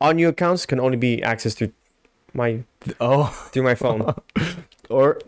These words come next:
Speaker 1: Off of everyone else's.
Speaker 2: Or he could be, like, a little, like, I don't, I think that, I don't know, I don't
Speaker 1: That's
Speaker 2: know.
Speaker 1: too much of a G move. That's too much money
Speaker 2: I,
Speaker 1: on the, that you're taking off the table, but
Speaker 2: I,
Speaker 1: that's baller, though.
Speaker 2: I don't know if this is, like,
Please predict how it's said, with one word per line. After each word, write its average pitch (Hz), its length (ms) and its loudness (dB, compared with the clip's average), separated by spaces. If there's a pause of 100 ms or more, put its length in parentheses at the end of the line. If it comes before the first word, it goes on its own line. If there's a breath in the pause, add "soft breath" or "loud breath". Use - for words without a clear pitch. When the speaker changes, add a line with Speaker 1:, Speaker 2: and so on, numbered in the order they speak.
Speaker 1:
Off 127 180 2
of 120 80 0
everyone 113 320 2
else's. 101 280 -2
Speaker 2:
Or 117 160 2
he 127 120 0
could 107 200 0
be, 98 260 4
like, 87 180 2
a 87 40 4
little, 82 220 4
like, 64 260 -4
I - 160 -6
don't, 107 200 -2
I 101 60 -2
think 120 200 0
that, 113 240 0
I 113 60 -2
don't 135 160 4
know, 147 180 0
I 117 80 0
don't 160 120 2
Speaker 1:
That's - 180 -2
Speaker 2:
know. 202 80 6
Speaker 1:
too 185 100 8
much 156 180 2
of 143 80 2
a 139 60 4
G 135 240 2
move. 147 180 4
That's 143 160 2
too 180 100 0
much 156 180 0
money 143 260 2
Speaker 2:
I, - 20 4
Speaker 1:
on 135 60 4
the, 127 60 2
that 123 240 4
you're 120 140 4
taking 139 200 2
off 135 140 2
the 113 80 -6
table, 156 320 4
but 120 100 -4
Speaker 2:
I, 107 80 0
Speaker 1:
that's 120 160 2
baller, 117 380 6
though. 98 160 2
Speaker 2:
I 107 120 2
don't 117 360 4
know 120 400 4
if 87 240 0
this 98 180 2
is, 95 160 2
like, 82 400 0